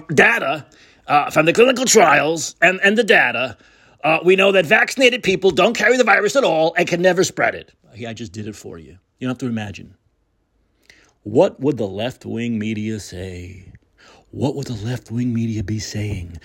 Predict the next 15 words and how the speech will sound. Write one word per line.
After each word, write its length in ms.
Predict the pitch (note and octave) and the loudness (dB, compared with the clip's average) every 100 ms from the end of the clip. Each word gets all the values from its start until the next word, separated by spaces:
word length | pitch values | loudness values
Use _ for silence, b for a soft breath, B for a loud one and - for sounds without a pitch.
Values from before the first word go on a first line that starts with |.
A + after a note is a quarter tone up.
| B B | B B
And 140 | A2+ | 0
would 80 | A2 | 2
they 120 | A2 | 2
ever 260 | - A2 G#2 | 0 -2 -2
stop 440 | - - A2+ - | -2 -2 -2 -2
saying 360 | - C3+ C3+ C3+ | 0 0 0 -2
it? 260 | D#3+ - - _ _ _ _ _ _ B B B B | -6 -12 -20 _ _ _ _ _ _ B B B B
What 160 | - A3 | 4 6
would 80 | B3 | 6
the 60 | |
left-wing 500 | E3+ D#3 F#3 - D#3+ | 6 4 2 2 4
media 300 | D3 D3+ D3+ | 6 6 6
do 320 | B2+ G2 B2 D3+ | 4 6 8 8
to 80 | |
him 420 | G#2 F#2 F2+ E2+ | 6 2 -4 -10